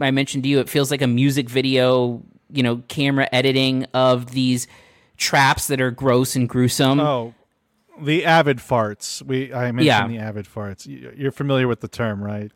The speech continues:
Speaker 1: I'm not
Speaker 2: They're
Speaker 1: actually,
Speaker 2: like,
Speaker 1: but yeah.
Speaker 2: I, it was coined by, um, I, w-, one of the, um, old writers for, uh, Ain't It Cool News.
Speaker 1: Oh, okay.
Speaker 2: That, like, we, eh, who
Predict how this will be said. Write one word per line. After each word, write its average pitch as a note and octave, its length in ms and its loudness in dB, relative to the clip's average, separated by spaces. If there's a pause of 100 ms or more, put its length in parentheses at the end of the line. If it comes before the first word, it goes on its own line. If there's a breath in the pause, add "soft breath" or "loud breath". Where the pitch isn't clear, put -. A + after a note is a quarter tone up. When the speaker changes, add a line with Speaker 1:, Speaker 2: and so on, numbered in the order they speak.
Speaker 1:
I'm E3+ 200 4
not D3+ 260 6
Speaker 2:
They're G#2 100 2
Speaker 1:
actually, G#2+ 340 -2
Speaker 2:
like, G#2+ 260 0
Speaker 1:
but G4 340 -2 (600)
yeah. G#2+ 260 0
Speaker 2:
I, C#3+ 120 2 (100)
it E3+ 60 2
was D3 160 0
coined F#3 320 0
by, F3 360 2
um, B2+ 340 -4 (120)
I, C3+ 280 0 (180)
w-, D3 180 -8
one C#3 140 4
of A#2+ 100 2
the, A#2+ 280 2
um, A2 420 0 (480)
old C3 200 4
writers A#2 420 2
for, G#2+ 340 -2
uh, G#2 180 -6
Ain't A#2+ 160 -2
It A2+ 80 -4
Cool A2+ 220 0
News. G#2 560 -2 (520 loud breath)
Speaker 1:
Oh, A2+ 260 6
okay. A#2+ 100 6
Speaker 2:
That, G2+ 160 2
like, A#2 280 0 (260)
we, C3 300 0 (520)
eh, D3+ 240 0
who C3 400 4